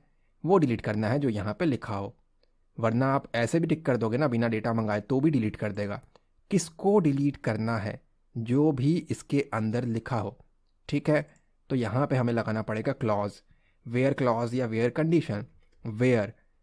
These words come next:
आईडी equals to, समझाता हूँ मैं आपको कौन सी चीज़ें क्या है। यहाँ पे आ जाएगा आपका सिंगल कोट और इसके बीच में आपको लिखना है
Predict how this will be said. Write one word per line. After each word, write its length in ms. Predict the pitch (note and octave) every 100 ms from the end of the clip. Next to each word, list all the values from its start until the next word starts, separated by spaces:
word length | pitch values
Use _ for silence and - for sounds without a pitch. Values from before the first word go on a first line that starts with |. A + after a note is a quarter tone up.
| _ _ _ _ _ _ _ _ _ _ _ A#2+
आईडी 460 | C#3+ D3+ F3+ - - _ C3
equals 480 | B2+ B2+ A2 G#2 -
to, 160 | G#2 - _ _ _ _
समझाता 440 | - C3 B2 A2 A2
हूँ 80 |
मैं 100 | G#2+
आपको 220 | G2+ - A2+
कौन 200 | A2+ G2+
सी 100 | A2
चीज़ें 260 | A2 A2+
क्या 180 | - G#2+
है। 180 | G2 G2 -
यहाँ 240 | A2+ A2 A#2+
पे 80 | A#2+
आ 40 |
जाएगा 280 | A2 G#2+ G#2+
आपका 200 | - E3+
सिंगल 340 | - G#2+ G2+
कोट 300 | - G#2 G2+ - _ _ - -
और 120 | B2+
इसके 220 | B2+ -
बीच 200 | D3 A#2+ A#2+
में 80 | G#2
आपको 200 | - A2+
लिखना 260 | G#2 A2+
है 140 | A#2